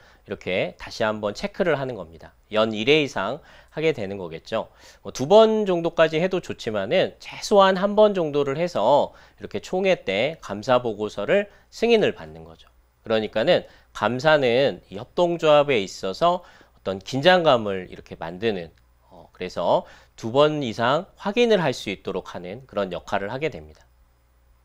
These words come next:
자, 그리고 오십육 조는 조합원의 앞에서 살펴봤던 제명에 해당하는 그런 임원의 책임 부분, 네, 조금 역시나 마음이 무거워질 수 있는 부분인데요.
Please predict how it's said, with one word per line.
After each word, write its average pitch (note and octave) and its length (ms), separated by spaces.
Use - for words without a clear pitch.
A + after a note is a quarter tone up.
자, F#2+ 160
그리고 F#3 680
오십육 F#3+ 640
조는 C#3 480
조합원의 E3+ 880
앞에서 C3+ 480
살펴봤던 G#2+ 1000
제명에 F#3+ 640
해당하는 E3+ 800
그런 A#2 500
임원의 D#3 840
책임 A#3 400
부분, F2 300
네, - 80
조금 A#2+ 420
역시나 F#2 420
마음이 B2+ 360
무거워질 D#3 500
수 - 140
있는 B2 280
부분인데요. G2 720